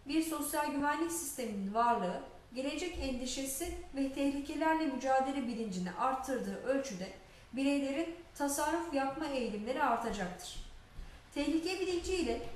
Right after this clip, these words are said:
gelecek dönemler için tasarrufta bulunma isteği toplam tasarrufları artıracaktır. Öte yandan sosyal güvenlik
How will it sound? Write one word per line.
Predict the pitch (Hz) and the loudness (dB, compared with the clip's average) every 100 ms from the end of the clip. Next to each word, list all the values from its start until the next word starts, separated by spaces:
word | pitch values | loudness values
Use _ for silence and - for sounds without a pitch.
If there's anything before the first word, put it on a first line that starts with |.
| - 254 | -2 0
gelecek | 269 285 311 339 | 0 0 0 -2
dönemler | 349 277 277 277 285 | 0 4 6 4 0
için | - 202 196 | -4 -6 -6
tasarrufta | 254 247 269 269 269 302 240 | -4 0 2 2 0 -2 -2
bulunma | 247 254 269 | -2 -2 -2
isteği | 240 - 185 208 294 - - - | -2 -4 -4 -4 -4 -6 -8 0
toplam | 269 277 320 320 | 0 4 2 2
tasarrufları | 277 - 226 220 - 269 277 | 0 0 0 0 -2 0 2
artıracaktır. | 233 226 220 185 175 175 - - - - - - - - - | 2 0 -4 -4 -6 -8 -12 -14 -16 -20 -20 -20 -20 -18 -6
Öte | 277 349 | -4 0
yandan | 370 269 202 196 247 - - - | 2 2 2 -2 -6 -12 -16 -4
sosyal | 285 277 302 285 277 | 0 2 4 4 4
güvenlik | 277 277 277 339 | 2 4 4 2